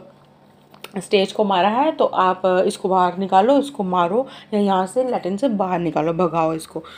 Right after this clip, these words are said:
तो वो राजा interfere नहीं करता है, क्योंकि उसको, अ, कि भविष्यवाणी थी, जैसे कि foreigner जो है, तो उसको डर था कि हो सकता है foreigner, ये भी foreigner है, तो मेरा राज्य छीन जाए, अ, तो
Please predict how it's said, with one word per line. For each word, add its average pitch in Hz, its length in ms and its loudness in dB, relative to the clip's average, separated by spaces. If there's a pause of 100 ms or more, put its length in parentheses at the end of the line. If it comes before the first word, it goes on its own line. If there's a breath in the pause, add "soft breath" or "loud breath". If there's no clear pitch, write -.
(220 loud breath)
तो 240 80 2
वो 269 400 4
राजा 214 520 4
interfere 202 440 0
नहीं 180 260 -2
करता 170 280 -4
है, 170 120 -4
क्योंकि 185 240 -4
उसको, 233 260 -6
अ, 240 60 -10 (520 loud breath)
कि 180 540 -4 (160)
भविष्यवाणी 202 800 4
थी, 208 120 0
जैसे 196 260 2
कि 208 260 -4 (540)
foreigner 185 360 2
जो 180 140 -4
है, 196 240 -2 (260 loud breath)
तो 247 60 0
उसको 247 180 -2
डर 240 280 2
था 254 80 -2
कि 254 240 -6
हो 226 80 -2
सकता 220 260 -6
है 220 60 -4
foreigner, 185 540 -4
ये 175 140 -6
भी 190 120 -4
foreigner 190 440 -4
है, 226 100 -6
तो 196 200 -6
मेरा 175 360 -6
राज्य 170 280 -4
छीन 180 280 -10
जाए, 247 200 -4
अ, 240 60 -8 (500 loud breath)
तो 170 600 -4